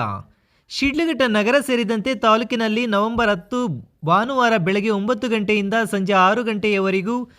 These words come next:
ವಿದ್ಯುತ್ ಪೂರೈಕೆಯಲ್ಲಿ ವ್ಯತ್ಯಯವಾಗಲಿದ್ದು, ಗ್ರಾಹಕರು ಸಹಕರಿಸುವಂತೆ ಬೆಸ್ಕಾಂ ಅಧಿಕಾರಿಗಳು ಮಾಹಿತಿ ನೀಡಿದ್ದಾರೆ. ಭಾನುವಾರ ಇವ್-,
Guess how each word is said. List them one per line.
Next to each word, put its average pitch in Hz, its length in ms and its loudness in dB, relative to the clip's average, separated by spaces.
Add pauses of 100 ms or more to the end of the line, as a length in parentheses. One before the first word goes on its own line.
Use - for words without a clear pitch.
(220)
ವಿದ್ಯುತ್ 196 500 -2
ಪೂರೈಕೆಯಲ್ಲಿ 226 800 2
ವ್ಯತ್ಯಯವಾಗಲಿದ್ದು, 208 1000 0
ಗ್ರಾಹಕರು 190 600 0
ಸಹಕರಿಸುವಂತೆ 214 920 -2
ಬೆಸ್ಕಾಂ 185 580 -2
ಅಧಿಕಾರಿಗಳು 202 640 2
ಮಾಹಿತಿ 185 460 -2
ನೀಡಿದ್ದಾರೆ. 151 640 -2 (880)
ಭಾನುವಾರ 269 640 2 (120)
ಇವ್-, 233 220 -4